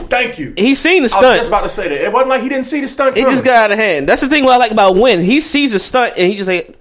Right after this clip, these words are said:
Speaker 2: "Oh, you got jokes."
Speaker 1: Oh, please share that and tag Roland in it.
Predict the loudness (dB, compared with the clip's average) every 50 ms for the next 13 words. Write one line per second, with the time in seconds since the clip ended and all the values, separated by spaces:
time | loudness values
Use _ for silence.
0 | _ _ -2 -2 0 0 -2 0 0 0 0 -2 -2 -2 -2 -2 -2 -4 -6 -12
1 | -20 -20 -20 -20 _ _ _ _ _ _ -20 -20 -20 _ -20 -20 -20 -18 -16 -16
2 | -14 -14 -14 -16 -18 -20 -20 -20 -18 -16 -16 -16 -16 -18 -18 -18 -18 -18 -18 -18
3 | -18 -20 -20